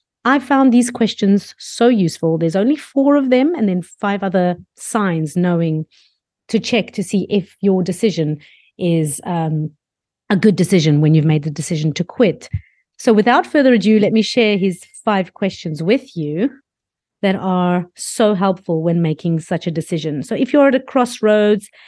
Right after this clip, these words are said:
and you know you need to make some kind of choice, I hope that these questions will help you wherever you're at. So the first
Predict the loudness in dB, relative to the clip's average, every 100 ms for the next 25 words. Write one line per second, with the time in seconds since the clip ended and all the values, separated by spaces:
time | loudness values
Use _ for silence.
0 | -20 _ -2 0 0 0 0 2 2 4
1 | 4 4 4 4 2 2 0 0 -2 -8
2 | -6 -6 -6 -6 -6 0 2 0 -4 -14
3 | -20 -12 -6 -6 -4 2 2 2 -6 -8
4 | -8 -2 -2 -2 -6 -6 -6 -6 -8 -4
5 | -6 -2 -6 -2 0 0 0 -2 0 0
6 | 0 -2 -2 -4 -8 _ _ -20 -20 -20
7 | -8 2 6 6 2 -2 2 2